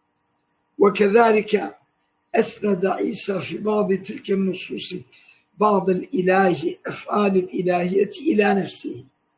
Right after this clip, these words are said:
Ve yine İsa aleyhisselam o naslarda, İncil naslarında bazı ilahi fiilleri, mesela ihya gibi,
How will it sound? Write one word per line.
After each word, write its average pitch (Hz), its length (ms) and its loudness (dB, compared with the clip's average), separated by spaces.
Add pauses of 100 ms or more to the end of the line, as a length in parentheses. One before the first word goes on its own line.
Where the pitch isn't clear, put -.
(800)
Ve 175 80 -2
yine 190 420 2
İsa 196 420 0 (520)
aleyhisselam 175 840 0 (540)
o 202 300 8
naslarda, 156 760 -6
İncil 170 360 -6
naslarında 160 840 -6 (600)
bazı 208 320 2 (140)
ilahi 180 480 4
fiilleri, 156 760 -6 (440)
mesela - 320 -6
ihya 175 520 2
gibi, 156 460 -4